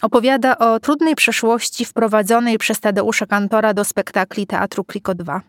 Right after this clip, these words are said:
Prezentuje obiekty i kostiumy z Teatru Śmierci. Ustawione zostały w przestrzeni wystawienniczej niechronologicznie,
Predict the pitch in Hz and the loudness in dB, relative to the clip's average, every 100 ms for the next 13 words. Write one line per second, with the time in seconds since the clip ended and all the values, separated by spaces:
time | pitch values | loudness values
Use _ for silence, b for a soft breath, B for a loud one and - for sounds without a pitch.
0 | _ _ _ _ _ - 240 254 262 285 | _ _ _ _ _ -2 0 2 2 2
1 | 262 226 208 240 - - 320 247 - 214 | 2 2 2 2 0 -2 -2 0 -2 -4
2 | - 220 220 226 - 202 196 208 - 185 | -2 -2 0 -2 0 0 -2 -6 -4 -4
3 | 185 - - 226 - _ _ _ _ _ | -4 -8 -12 -12 -16 _ _ _ _ _
4 | _ _ _ _ _ _ - - 240 254 | _ _ _ _ _ _ -6 -2 0 2
5 | 302 311 254 - 269 254 - - 233 - | 2 2 2 2 2 2 0 -2 -2 -2
6 | - 247 226 208 - 226 226 226 214 247 | 0 0 0 -2 -2 0 2 0 0 0
7 | 226 226 247 - 262 240 233 202 185 - | 0 0 0 0 0 2 0 0 -2 -4
8 | 185 185 | -2 -6